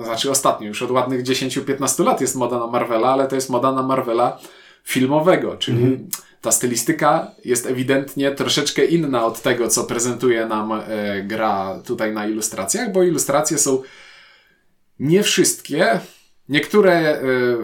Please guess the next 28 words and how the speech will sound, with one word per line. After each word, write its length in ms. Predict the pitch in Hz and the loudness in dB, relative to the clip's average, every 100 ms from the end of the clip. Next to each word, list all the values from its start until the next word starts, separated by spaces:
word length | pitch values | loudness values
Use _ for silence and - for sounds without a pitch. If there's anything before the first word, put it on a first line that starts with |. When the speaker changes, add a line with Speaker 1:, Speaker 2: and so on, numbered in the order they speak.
| 123 | -4
Speaker 1:
w 60 | 147 | 0
zależności 540 | 170 185 180 214 - | 2 2 2 0 0
od 60 | 185 | 0
tego, 440 | - 135 123 120 | 0 2 2 0
na 120 | 117 127 | -2 -4
które 220 | - 139 | 0 -2
postacie 360 | 135 127 135 | 0 -2 -2
patrzymy 580 | 127 127 - 127 123 123 | -2 -4 -2 -2 0 -2
i 160 | 120 117 | -2 -6
które 260 | - 135 127 | -2 0 2
deki 240 | 123 135 | 0 -2
przeglądamy, 600 | 123 123 123 113 120 202 | -2 -2 -2 -2 0 -2
to 880 | - 143 135 131 120 117 110 110 107 | 0 2 4 2 0 0 2 0 0
mamy 340 | 123 123 117 113 | 0 0 0 -4
trochę 460 | 131 123 120 117 | -2 -2 -2 -4
tych 180 | 110 104 | -6 -6
ilustracji 560 | 117 113 - 117 107 110 | -6 -6 -4 -4 -2 -2
z 340 | - 110 107 | -2 0 -2
komiksów 400 | 120 117 - 107 | -2 -4 -6 -4
nowożytnych, 600 | 131 123 131 139 131 120 | -2 0 0 -2 -4 -6
nowoczesnych, 520 | 127 139 135 123 127 | -2 -2 -2 -2 -4
współczesnych, 680 | - - 107 120 - 294 - - - - - | -4 -2 -2 -2 -2 -2 -6 -10 -20 -20 -10
a 160 | - | -6
trochę 480 | - 226 240 233 208 | -6 -2 0 2 2
tak 280 | - 185 180 | 2 0 0
sięgających 760 | - 175 160 139 147 151 143 | 0 2 4 4 4 0 -2
do 120 | 131 127 | 0 2
lat, 380 | 127 - - | 2 0 -6